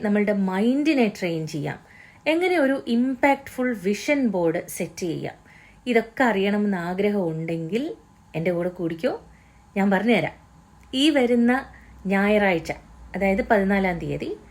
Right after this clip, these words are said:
വൈകുന്നേരം ഇന്ത്യൻ ടൈം ആറരയ്ക്ക് ഞാനൊരു ഫ്രീ Zoom സെഷൻ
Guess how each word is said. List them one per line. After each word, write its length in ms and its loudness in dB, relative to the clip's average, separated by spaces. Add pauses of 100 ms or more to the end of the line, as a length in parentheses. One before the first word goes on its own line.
(360)
വൈകുന്നേരം 760 2
ഇന്ത്യൻ 320 2
ടൈം 300 0 (420)
ആറരയ്ക്ക് 800 0 (300)
ഞാനൊരു 320 0
ഫ്രീ 320 -6 (120)
Zoom 380 -2
സെഷൻ 380 -6